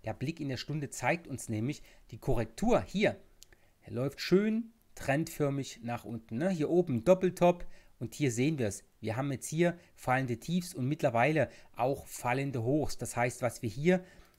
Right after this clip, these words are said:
an dieser Stelle jetzt haben, ich verlängere diesen Arm gleich mal noch ganz kurz, wir haben jetzt hier im Yen einen laufenden Abwärtstrend, der die korrektive Phase bestimmt. Und wenn man mal überlegt, was sind denn Anlaufmarker für sowas?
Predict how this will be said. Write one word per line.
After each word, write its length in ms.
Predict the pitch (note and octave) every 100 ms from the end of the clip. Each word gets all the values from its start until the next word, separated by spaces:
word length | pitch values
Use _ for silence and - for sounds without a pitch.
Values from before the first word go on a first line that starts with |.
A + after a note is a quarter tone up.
| _
an 160 | A#2+ B2
dieser 240 | C#3 C3
Stelle 260 | - C3 C3+
jetzt 260 | A2+ -
haben, 360 | B2 C#3 D#3+ -
ich 240 | A2 - -
verlängere 460 | - G2 G#2 D3 C#3
diesen 260 | A2+ A#2
Arm 300 | - A2 C#3+
gleich 220 | C3 B2+ C3
mal 140 | A#2+
noch 140 | A#2
ganz 240 | - A#2 -
kurz, 260 | C3 -
wir 100 | A2+
haben 140 | A#2 C3
jetzt 160 | A#2
hier 300 | - D#3 F#3 F#3 - - -
im 280 | D3+ F#3+ G3+ -
Yen 400 | A2+ A#2+ D#3+ -
einen 420 | A#2+ A#2+ D#3 D3+ -
laufenden 800 | G#2+ G2 D3 D#3 C3+ B2+ A#2+ -
Abwärtstrend, 720 | - D#3 B2 - - A#2 B2+
der 60 |
die 140 | B2 -
korrektive 580 | - C#3 - - D#3 C3+
Phase 380 | C3+ C#3+ E3
bestimmt. 440 | C#3 - C3 G#2 A2
Und 80 | A2+
wenn 160 | C3+
man 120 | D3
mal 160 | C#3 C3+
überlegt, 520 | B2 A#2+ D3 F3+ - - - - - -
was 180 | B2 -
sind 180 | D#3+
denn 120 | C3 -
Anlaufmarker 800 | E3+ G3 F#3 F3 D#3+ E3 E3+
für 180 | - E3
sowas? 400 | C#3+ D#3 D#3+ -